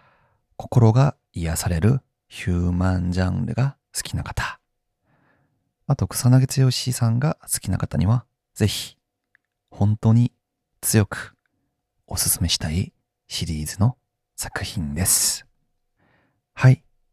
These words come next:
以上、草薙剛主演の僕シリーズの話でした。いかがでしたか？第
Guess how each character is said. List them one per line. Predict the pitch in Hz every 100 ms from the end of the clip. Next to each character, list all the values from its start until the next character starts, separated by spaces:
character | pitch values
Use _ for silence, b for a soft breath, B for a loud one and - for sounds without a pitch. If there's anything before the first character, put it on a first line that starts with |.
| _ -
以 | 131
上、 | 95 78 _ _ _ _ _ _ _ _
草 | - - 107
薙 | 107 110
剛 | - 107
主 | - - 110
演 | 98 92 110
の | 143 _ _ _ _ _ _
僕 | - -
シ | - -
リ | 87 87
ー |
ズ | 82
の | 85 127 - _ _
話 | - 87 -
で | -
し | -
た。 | - - - _ _ _ _ _ _ -
い |
か | - 139
が | 147
で |
し | 120
た | -
か？ | - - - _ _ _ _ _ _ _ _ _ _ _
第 | - 113 78